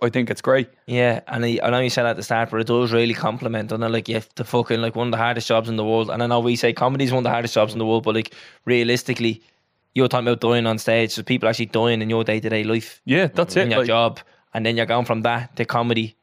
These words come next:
Speaker 2: where people think, like, "This doesn't even fucking matter." Like, do you know what I
Speaker 1: Yeah,
Speaker 2: mean? This,
Speaker 1: uh,
Speaker 2: this is not
Speaker 1: yeah.
Speaker 2: real. Like, but then they do complement each other because one is, like, so fucking hard hitting, and then one is, like,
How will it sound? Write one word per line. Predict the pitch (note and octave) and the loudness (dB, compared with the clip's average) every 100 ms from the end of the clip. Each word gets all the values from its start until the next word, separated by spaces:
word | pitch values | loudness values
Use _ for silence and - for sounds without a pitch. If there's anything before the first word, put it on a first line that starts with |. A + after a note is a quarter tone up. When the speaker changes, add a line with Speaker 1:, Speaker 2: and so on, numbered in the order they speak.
| _ _ _ _ | _ _ _ _
Speaker 2:
where | - A2+ | -2 0
people | B2 - | 0 -2
think, | G#2 A2+ | -4 -4
like, | G#2+ A2 - - _ _ _ | -4 -8 -10 -20 _ _ _
"This | - B2 | -8 -4
doesn't | B2+ A#2 | -2 -2
even | A2 | -4
fucking | A2 - F2+ | -6 -6 -4
matter." | B2 C3+ | -4 -4
Like, | C#3+ | -10
do | - | 0
you | C3 | 0
know | |
what | A#2+ | 0
I | |
Speaker 1:
Yeah, | |
Speaker 2:
mean? | A#2 | -2
This, | B2 | 0
Speaker 1:
uh, | C#3+ A#2 | 0 -2
Speaker 2:
this | B2+ | -6
is | A#2+ | -2
not | A#2+ | 0
Speaker 1:
yeah. | A2+ | 2
Speaker 2:
real. | B2 A#2 | 2 -2
Like, | A2+ - - - _ | -6 -14 -20 -20 _
but | B2 | -2
then | B2+ C3+ B2+ _ | 0 0 -2 _
they | C3+ | 0
do | C3+ D3 | 2 2
complement | C#3+ C#3+ B2+ B2 | 0 0 0 0
each | A2+ | 0
other | C3+ A#2 | 2 2
because | A2+ B2 A2 | 0 -2 0
one | B2+ C3 | 2 2
is, | A2+ | 2
like, | A#2 A2 | 2 0
so | - - A#2+ A#2 | -2 0 0 0
fucking | - A2+ A#2 | -2 -2 -2
hard | A#2 A#2 | -2 -2
hitting, | C3 - G#2+ | -2 -4 -6
and | G#2+ | -4
then | A#2 A2+ | -2 -2
one | A#2 | -2
is, | A#2 A2 | -4 -4
like, | A2 | -6